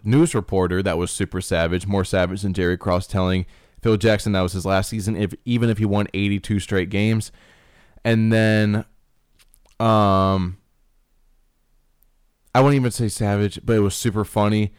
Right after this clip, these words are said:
Jerry Krause dancing on the airplane. So let's start, let's, let's first start off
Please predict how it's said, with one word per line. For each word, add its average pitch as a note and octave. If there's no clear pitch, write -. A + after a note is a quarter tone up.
Jerry B2+
Krause A2+
dancing G#2
on G2
the F#2
airplane. F2
So A#2+
let's B2+
start, D#3+
let's, C3+
let's C3+
first C#3+
start A#2+
off F#2+